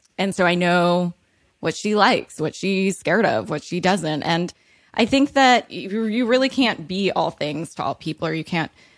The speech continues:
offer things to all people, or you're not really going to, to your people. There, there are a lot of people that don't like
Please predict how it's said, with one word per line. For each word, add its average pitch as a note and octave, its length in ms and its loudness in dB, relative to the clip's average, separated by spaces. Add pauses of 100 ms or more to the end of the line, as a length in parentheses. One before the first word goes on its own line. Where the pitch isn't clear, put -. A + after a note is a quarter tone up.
(160)
offer D#3+ 360 -2
things D3+ 420 -6
to - 80 -4
all A#2 180 -4
people, F#3 580 0
or F3+ 100 -2
you're E3+ 140 0
not D#3+ 180 -2
really D#3 440 -6 (340)
going D#3+ 240 -4
to, D#3 120 -6
to - 260 -10
your B2+ 180 -8
people. - 400 -8
There, G3+ 240 0 (140)
there A#3+ 140 4
are C4 40 6
a B3+ 60 4
lot A3+ 260 4
of C#4+ 240 -2
people D3 280 -6
that C#3+ 140 0
don't D#3 220 -2
like C3+ 180 -2